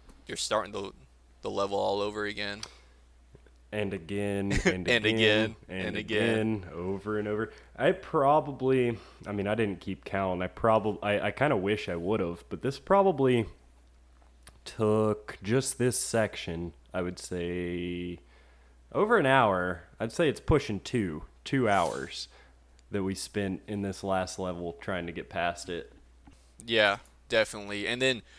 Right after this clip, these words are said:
Speaker 1: whenever we had, 'cause it, let's see, it's been, it's been about seven years since I had played it. Sin-,
Speaker 2: Damn.
Speaker 1: since,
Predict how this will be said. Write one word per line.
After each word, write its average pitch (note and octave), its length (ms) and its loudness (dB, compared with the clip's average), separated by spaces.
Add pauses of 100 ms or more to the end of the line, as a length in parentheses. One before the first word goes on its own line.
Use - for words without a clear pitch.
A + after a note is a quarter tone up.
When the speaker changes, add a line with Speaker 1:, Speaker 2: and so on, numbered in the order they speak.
(200)
Speaker 1:
whenever D3+ 320 2
we F3+ 140 6
had, B2 100 4 (140)
'cause A#2+ 220 -2
it, D3 140 2 (1200)
let's A2 120 -8
see, A2+ 220 -4
it's B2 220 -4
been, B2 520 -2 (800)
it's - 120 -12
been C#3 180 -10
about - 200 -2
seven B2+ 380 -2
years A2+ 260 -6
since G#2 220 -10
I G2 100 -2
had G2+ 140 -4
played G2 300 -4
it. - 80 -14 (1200)
Sin-, - 240 -12 (160)
Speaker 2:
Damn. G2+ 80 -6
Speaker 1:
since, A#2 480 -2